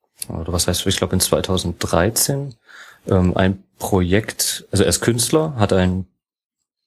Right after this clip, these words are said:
hm, nochmal anders angefangen, er ist ein Künstler und hat halt gemeint, okay, ich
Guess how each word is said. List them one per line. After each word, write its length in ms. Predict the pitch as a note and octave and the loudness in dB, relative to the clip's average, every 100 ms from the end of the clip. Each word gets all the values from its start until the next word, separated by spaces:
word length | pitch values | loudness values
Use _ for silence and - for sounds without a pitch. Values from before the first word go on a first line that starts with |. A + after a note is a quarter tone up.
| _ _ _ - _ _ _ _ _ _ _ | _ _ _ -20 _ _ _ _ _ _ _
hm, 420 | - F#2+ F#2 F#2 F2+ | -4 -2 -2 -2 -6
nochmal 260 | F2+ - | -6 -4
anders 200 | F2 F#2+ | -2 -2
angefangen, 300 | G#2 G#2 G#2+ | -2 -2 0
er 40 | F2 | 2
ist 60 | |
ein 80 | E2 | 0
Künstler 520 | - C#3+ - - D2 | -2 -2 0 2 2
und 340 | - G2+ G2 - | 2 2 0 -2
hat 180 | G2 G2+ | 0 2
halt 280 | F#2+ F#2 | 0 0
gemeint, 540 | - G2 G2 F#2+ G2 F#2+ | 0 0 2 2 0 -2
okay, 340 | F2+ - A#2 | -4 0 2
ich 360 | B2 - - | 2 0 -4